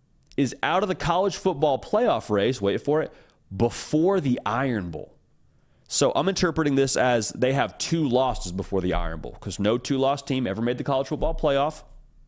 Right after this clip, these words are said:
It's a stat that gets thrown around a lot this time of year. The two losses, though, on their schedule, I don't think are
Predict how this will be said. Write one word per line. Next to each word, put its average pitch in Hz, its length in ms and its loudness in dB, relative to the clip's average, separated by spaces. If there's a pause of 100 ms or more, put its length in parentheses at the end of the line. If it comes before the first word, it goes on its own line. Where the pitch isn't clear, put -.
It's - 100 -8
a 92 40 -4
stat 120 400 0
that 95 100 0
gets 95 160 -6
thrown 110 220 0
around 135 200 -2
a 139 40 0
lot 147 220 0
this 95 120 -2
time 98 200 0
of 95 60 0
year. 92 260 0 (840)
The - 100 -4
two 214 300 0
losses, 131 560 0
though, 95 260 2
on 107 140 0
their 107 120 0
schedule, 104 380 0
I 113 100 2
don't 160 140 -4
think 160 120 -2
are 92 180 -4